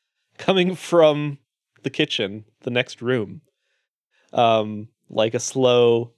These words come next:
like a slow clap applause for the song that I just, just performed. And, uh,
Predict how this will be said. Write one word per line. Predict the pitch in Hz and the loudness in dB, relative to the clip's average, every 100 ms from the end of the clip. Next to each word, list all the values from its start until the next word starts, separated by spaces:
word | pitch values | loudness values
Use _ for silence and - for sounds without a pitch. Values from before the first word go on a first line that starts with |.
| _ - | _ -8
like | 131 | -6
a | |
slow | 127 - 120 117 | -6 -2 0 0
clap | - 104 104 117 | -4 -8 -8 -10
applause | 117 117 104 95 90 - - _ _ _ _ _ _ _ _ | -8 -2 -2 -4 -10 -14 -16 _ _ _ _ _ _ _ _
for | - 123 110 | -2 -2 -2
the | |
song | - 160 208 | 0 0 2
that | 147 | 0
I | 117 113 | 0 -2
just, | 156 _ 151 | -8 _ -12
just | 120 - | -12 -12
performed. | 113 - 107 107 110 - _ _ _ _ _ _ _ _ _ | -16 -6 -6 -6 -10 -20 _ _ _ _ _ _ _ _ _
And, | 123 123 123 123 120 | -4 -2 -2 -6 -2
uh, | 120 110 107 | 0 2 0